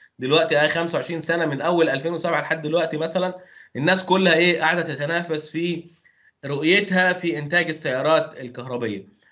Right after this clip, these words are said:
زي هونداي وزي تويوتا، تمام. وبدات تصنع، آه، فورد مثلًا، بدات اول سياره هجينه بيسموها فورد اسكيب هايبريد، هنتكلم عنها، تمام.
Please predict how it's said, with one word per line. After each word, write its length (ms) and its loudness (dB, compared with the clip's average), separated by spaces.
زي 220 4
هونداي 500 4
وزي 420 0
تويوتا، 680 0
تمام. 500 -2
وبدات 840 2
تصنع، 640 0
آه، 180 0
فورد 400 4
مثلًا، 580 0
بدات 580 2
اول 260 0
سياره 320 0
هجينه 520 0
بيسموها 800 -4
فورد 320 0
اسكيب 560 2
هايبريد، 360 2
هنتكلم 440 0
عنها، 400 -4
تمام. 380 -2